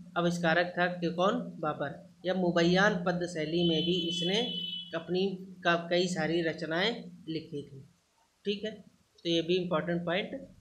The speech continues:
हो जाता है बाबर से संबंधित। तो चलिए, अब आज की क्लास हम लोग यहीं पर समाप्त करते हैं।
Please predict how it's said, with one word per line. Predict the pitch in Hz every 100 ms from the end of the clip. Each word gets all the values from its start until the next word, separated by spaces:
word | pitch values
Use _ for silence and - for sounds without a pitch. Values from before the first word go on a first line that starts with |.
| -
हो | 156
जाता | 147 -
है | 160
बाबर | 156 139 156 156
से | - - _ _ - 165
संबंधित। | 156 147 151 139 139 - - _ _ _ _ _ _ _ _ _ _ _ _ _ _ _
तो | 180
चलिए, | 190 202 226 226 - - - _ _ _ _ _ _ _ _ _ _ _ _ _ _ _ _ _ _ _
अब | 160 170
आज | 185 185
की | 190
क्लास | 180 185 180
हम | 165
लोग | 196 - - - - -
यहीं | 160 160 160
पर | 175
समाप्त | 165 151 160 170
करते | 185 180 226
हैं। | 220